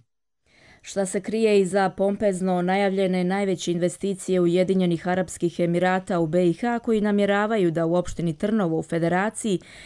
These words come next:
izgrade četiri hiljade stambenih jedinica, hotele i trgovačke centre? Mnogo je nepoznanica i o četiri i po milijarde maraka vrijednim investicijama kompanije Ismaila Ahmeta bin Sultana.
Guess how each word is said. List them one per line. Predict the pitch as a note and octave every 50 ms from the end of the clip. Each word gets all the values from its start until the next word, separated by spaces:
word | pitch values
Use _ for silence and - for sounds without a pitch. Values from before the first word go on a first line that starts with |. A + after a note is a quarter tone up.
| - -
izgrade | - B3+ A#3+ C4 B3+ C4 A#3 G3 G3+ F#3+ F3+
četiri | F3 - - A3+ A#3+ A#3 - G#3+
hiljade | F#3 F#3 - A3+ A3+ A3 F#3 F3 E3+
stambenih | - - - F#3 F#3 F#3 F#3+ F3+ E3+ E3 D#3 -
jedinica, | F3+ E3+ E3 G3 G3 F#3 F3 D#3+ - - - C3 E3
hotele | - - F#3 F#3 - G#3 G#3 G3+ G#3 G3+ G3 -
i | - G3+
trgovačke | F#3+ - F3+ E3+ - E3 D3+ D3+ D#3 - - - E3+
centre? | - - G3+ F#3+ F3+ F3 - F3 E3+ D#3+ - - - - - - -
Mnogo | - G#3+ A3+ A#3+ A#3+ A3+ A#3
je | A3+
nepoznanica | A3+ A#3 A3 - F3 E3 D#3 F3+ E3+ E3+ E3+ E3+ - - F#3 F3+
i | F3+ F3+
o | F3+ F3
četiri | F3 G3 F#3+ F#3+ G3+ F#3+
i | F#3+
po | F#3 G3 F#3
milijarde | F3 F3+ F3 F3+ F#3+ G3+ F#3+ F3+ E3+ F3
maraka | E3+ F3+ F#3 F#3+ F#3 F3+ F3+ - E3+
vrijednim | E3 E3+ F3+ F#3 F#3+ F3+ F#3 F3
investicijama | E3+ E3+ E3+ E3+ E3 - - G#3 G#3 F#3+ - G#3 G3 F#3 F3+ F3
kompanije | F3 - F3 E3+ - F#3 F3+ F#3+ G3+ G#3 F#3+ F3+ F3
Ismaila | E3 - - F#3 F#3 F#3+ G3 F#3+ F3+ E3+
Ahmeta | - E3+ F3 F3 - F#3+ F#3+ F#3 - F3
bin | E3+ E3 F3+ F3
Sultana. | D#3 - E3+ E3+ D#3 - F#3 F3+ F#3 F#3 F#3 E3+